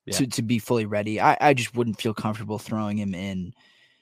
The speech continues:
Speaker 2: you know, especially if he gets cleared last minute. You know, I don't,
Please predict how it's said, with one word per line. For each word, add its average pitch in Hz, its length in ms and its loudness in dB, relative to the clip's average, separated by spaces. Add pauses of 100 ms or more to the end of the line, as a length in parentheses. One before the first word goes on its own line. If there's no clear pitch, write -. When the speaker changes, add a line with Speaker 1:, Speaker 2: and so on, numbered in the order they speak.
(180)
Speaker 2:
you 120 120 0
know, 110 80 0
especially - 380 4
if 147 100 -4
he 220 100 2
gets 185 180 4
cleared 120 300 2
last 107 300 -2
minute. 110 340 -4
You 104 180 -8
know, 90 240 -8
I 113 140 -6
don't, 117 240 -2